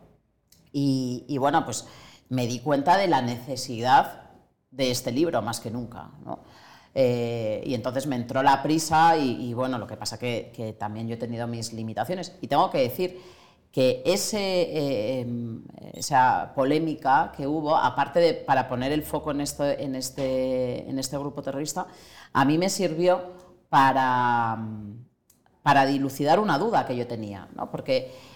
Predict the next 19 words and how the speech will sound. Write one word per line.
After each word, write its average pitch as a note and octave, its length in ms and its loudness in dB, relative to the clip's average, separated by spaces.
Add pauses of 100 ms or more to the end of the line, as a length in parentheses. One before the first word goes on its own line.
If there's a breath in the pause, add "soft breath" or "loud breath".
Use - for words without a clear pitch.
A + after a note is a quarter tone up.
yo F3 160 8
hablaba F#3+ 420 6
en, C3+ 300 0
eh, A#2 580 -4 (560)
cuando A#2 380 0
surge E3 360 0
la E3 160 6
polémica, E3 460 2
yo B2 140 0
tenía B2+ 240 -2
ya C3 120 2
un C3 120 -2
primer B2+ 300 -4
borrador B2+ 420 -4
del B2+ 180 -4
libro F#3 300 -2
que D#3+ 80 -10
estábamos C3 400 -2
corrigiendo E3+ 800 -4